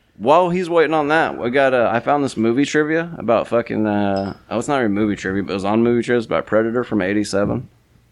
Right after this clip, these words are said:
Um, and so the, uh, during the film, the fucking actors had to fight leeches, snakes, uh, and humidity,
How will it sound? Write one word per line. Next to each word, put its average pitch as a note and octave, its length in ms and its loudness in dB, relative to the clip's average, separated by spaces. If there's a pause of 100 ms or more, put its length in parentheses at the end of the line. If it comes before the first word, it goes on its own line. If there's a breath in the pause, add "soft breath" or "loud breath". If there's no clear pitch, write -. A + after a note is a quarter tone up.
(260)
Um, G#2 560 0
and G#2 140 0
so A2+ 440 4 (420)
the, A#2+ 280 4
uh, A2+ 320 4
during C3 320 0
the A#2+ 100 0
film, C3 440 0
the A2+ 340 0
fucking A#2 280 0
actors A2 360 -2
had A2+ 140 0
to G#2+ 40 0
fight G2+ 300 0
leeches, A2+ 340 -2
snakes, A2 560 -2
uh, G2 60 0
and G2 200 -2
humidity, A#2 580 0